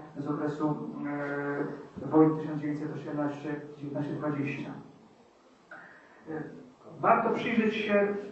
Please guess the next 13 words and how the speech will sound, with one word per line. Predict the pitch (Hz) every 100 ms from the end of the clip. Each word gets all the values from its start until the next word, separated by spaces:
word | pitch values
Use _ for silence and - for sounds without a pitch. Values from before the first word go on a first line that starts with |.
| - -
trudnościom, | - 190 175 185 240 - 170 156
z |
jakimi | 156 - 160 156
boryka | 160 160 160
się, | 156 156
mm, | 151 151 147 151 151 -
obecna | 170 160 160
historiografia | 151 - 156 196 - 151
ukraińska | 147 151 139 - -
i | 165
tutaj | 170 175 160
za | 175
przykład, | 170 202 196 185